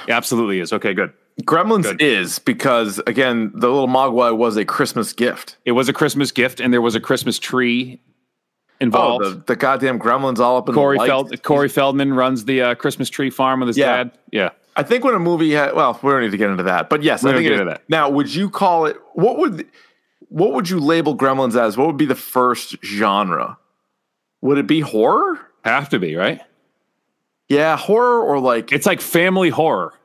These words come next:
Speaker 2: Fantasy, maybe?
Speaker 1: Maybe. Sci-fi.
Speaker 2: Sci-fi-ish.
Speaker 1: Ish.
Speaker 2: Yes. Hey, listen, we're asking the tough questions here on
Speaker 1: Yeah,
Speaker 2: Dork this
Speaker 1: hard-hitting
Speaker 2: week.
Speaker 1: questions.
Speaker 2: We don't give, we don't give a rat's ass. Ryan,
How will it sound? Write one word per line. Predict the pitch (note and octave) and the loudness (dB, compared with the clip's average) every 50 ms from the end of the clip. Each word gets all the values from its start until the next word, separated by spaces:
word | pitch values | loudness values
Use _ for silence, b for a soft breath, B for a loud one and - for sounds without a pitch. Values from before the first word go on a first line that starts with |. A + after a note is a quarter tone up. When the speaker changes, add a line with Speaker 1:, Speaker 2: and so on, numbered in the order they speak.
| _ _ _ _ | _ _ _ _
Speaker 2:
Fantasy, | - - - - D#3 C#3+ C#3+ E3 F#3+ G#3+ G#3 - E4 G4 G4 | -20 -12 -6 -2 -2 0 0 0 -2 -2 -4 -4 -4 -2 -2
maybe? | F4+ F4+ F4+ F#4 F#4 G4 G4+ G4+ G4 F4+ - _ _ - | -2 -2 -2 -2 -2 -2 -2 -2 -4 -6 -8 _ _ -4
Speaker 1:
Maybe. | - A2 A2+ B2 A2+ A2 | -2 0 0 0 0 -2
Sci-fi. | G2 - - B2+ C3+ B2+ - D3+ C#3+ C#3+ C#3+ D3 D3 C#3+ - _ _ | -2 0 0 0 0 0 -2 -2 0 0 0 0 -2 -4 -8 _ _
Speaker 2:
Sci-fi-ish. | - - - - D3 C#3+ C#3+ - _ - D#3+ D#3+ D#3+ E3 D#3+ D#3 D#3+ F3+ E3+ - - - - - _ _ _ _ | -20 -8 -2 0 0 0 0 -2 _ 0 0 0 2 2 0 0 0 0 -2 -6 -8 -8 -10 -12 _ _ _ _
Speaker 1:
Ish. | - B2 C3+ C#3 - - - - _ _ _ _ _ _ _ _ _ _ _ _ _ _ _ _ _ - | -4 -2 -2 -2 -4 -6 -8 -12 _ _ _ _ _ _ _ _ _ _ _ _ _ _ _ _ _ -6
Speaker 2:
Yes. | F#2 A2+ D3+ D#3+ - - - | -2 0 0 0 -2 -4 -6
Hey, | - - C3+ D#3+ D3 G#2+ - - - | -4 -2 0 0 0 -2 -4 -6 -4
listen, | - D#3+ D3+ - B2+ A#2+ | -2 -2 0 0 0 2
we're | C#3 D#3+ | 2 2
asking | F3+ G3+ - - C4+ | 2 0 -2 -2 -2
the | B3+ F#3+ | -2 0
tough | - G3 F#3+ - | 0 0 -2 0
questions | - D3+ D3 C#3+ - B2 G#2+ - | 0 0 0 0 -2 -6 -4 -2
here | A#2 G#2+ | -2 0
on | A#2 C3+ B2 | 0 0 0
Speaker 1:
Yeah, | C#3 E3+ A3 | 0 0 0
Speaker 2:
Dork | A3+ - | 0 -2
this | C#3 - | 0 0
Speaker 1:
hard-hitting | D3+ G3 A3 B3 C#4+ C4+ | 0 0 0 0 -2 -2
Speaker 2:
week. | F#3 | 0
Speaker 1:
questions. | D#3 D#3+ F#3+ F#3+ - G2 E2 - - _ _ - | 0 0 0 0 -4 -8 -8 -10 -12 _ _ -2
Speaker 2:
We | - C#3+ | -2 0
don't | E3+ G3+ G3 | 0 0 0
give, | D#3+ A2+ F#2 - | -2 -2 -4 -2
we | - A#2+ | -2 0
don't | C3 E3 F3+ | 0 0 0
give | D#3+ B2 G2 | 0 0 2
a | |
rat's | F#2 F#2 G2 F#2 F2 - | 2 2 2 0 0 0
ass. | - G2 F#2 F2+ F#2+ - - B B B B B B B B B | 0 0 0 0 -2 -4 -10 B B B B B B B B B
Ryan, | - D#3 F3+ F#3 E3+ D3 A#2+ G#2 | 0 2 2 2 2 0 -2 -4